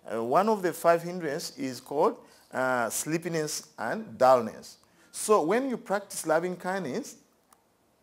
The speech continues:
eh, you will overcome sleepiness, eh, because it energizes you. Eh? "May I be well, happy and peaceful," and you feel happy and peaceful,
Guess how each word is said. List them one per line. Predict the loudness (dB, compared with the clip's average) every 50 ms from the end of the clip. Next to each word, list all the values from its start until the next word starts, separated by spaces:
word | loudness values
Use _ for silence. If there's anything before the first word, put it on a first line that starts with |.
| _ _ -8
eh, | -6 -4 -4 -6 -8 -14 -20 _ _ _ _ _ _ -14
you | -12 -8 -4 -2 0 0
will | 0 -2 -2 -4 -2
overcome | 0 0 0 0 0 -2 -2 -4 -6 -4 -4 -2 -4 -4
sleepiness, | -6 -8 -8 -6 -6 -6 -4 -4 -6 -6 -6 -10 -12 -18 -20 _ _ _ _ _ _ _ _ _ _ _ -10
eh, | -8 -8 -8 -8 -14 -20 _ _ _ _ _ _ _ -8 -2
because | 0 0 0 -2 -4 -2 0 2 4 4 2 2 0 -6 -14 -20 _ _ _ _ _ _ _ _ _ _ _ _ _ _ _ _ _ _ -14 -14 -14 -16 -20 _ -14 -4
it | -4 -4 -2 -2 -8 -12 -4 -2
energizes | -2 0 0 -2 2 4 4 4 6 4 2 0 0 -2
you. | -6 -6 -8 -10 -18 _ _ _ _ -10
Eh? | -10 -10 -10 -14 -20 _ _ _ _ _ _
"May | -6 -2 0 4
I | 4 4 4
be | 2 0
well, | 0 2 4 6 6 6 6 4
happy | 2 0 -2 -2
and | -4 -4 -4
peaceful," | -10 -14 -14 -14 -14 -14 -14 -14 -16 -20 -20 _ -14 -12
and | -12 -12 -12
you | -14 -14
feel | -14 -16 -12 -10 -10 -10 -10
happy | -12 -16 -16 -14 -14
and | -14 -14 -14
peaceful, | -16 -16 -16 -16 -18 -18 -18 -18